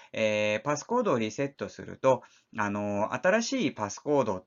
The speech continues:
ていうのがですね、まあ、これ一時的なものなんですけれども、えー、ちょうど今見ていただいている画面のようにですね、一時的なものがこう、管理コンソールの画面の中に表示されるようになりますので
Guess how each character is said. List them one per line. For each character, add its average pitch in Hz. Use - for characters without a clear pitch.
て 107
い 101
う 95
の 92
が 104
で 98
す -
ね、 98
ま 123
あ、 -
こ 160
れ 135
一 123
時 165
的 165
な 156
も 160
の 160
な 98
ん 87
で 85
す -
け -
れ 98
ど 117
も、 135
え 107
ー、 107
ち 180
ょ 190
う -
ど 185
今 170
見 135
て 104
い 95
た 98
だ 95
い 95
て 104
い 98
る 98
画 101
面 113
の 123
よ 131
う 92
に 87
で -
す -
ね、 127
一 117
時 160
的 180
な 185
も 185
の 185
が 110
こ 95
う、 -
管 143
理 151
コ 165
ン 156
ソ 165
ー 139
ル 110
の 92
画 104
面 127
の 139
中 135
に 92
表 110
示 113
さ 113
れ 117
る 113
よ 117
う 95
に 90
な 90
り 95
ま 104
す 95
の 85
で 92